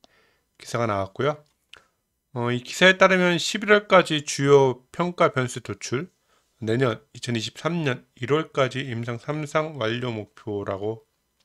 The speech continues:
소 타이틀이 나왔습니다. 흡입형 레크로나, 예, 오미크론 변이 항체까지, 어,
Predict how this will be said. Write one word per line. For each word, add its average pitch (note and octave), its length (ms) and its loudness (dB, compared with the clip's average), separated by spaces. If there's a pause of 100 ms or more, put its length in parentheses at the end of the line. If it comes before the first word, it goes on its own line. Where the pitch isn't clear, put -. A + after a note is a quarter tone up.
(460)
소 E3+ 280 -8
타이틀이 D3+ 540 -8
나왔습니다. G#2+ 640 -8 (1400)
흡입형 D#3+ 400 2
레크로나, C3 640 2 (800)
예, A2 240 -6
오미크론 A2 460 -6
변이 G#2+ 200 -6
항체까지, G#2 760 -10 (880)
어, G2 280 -10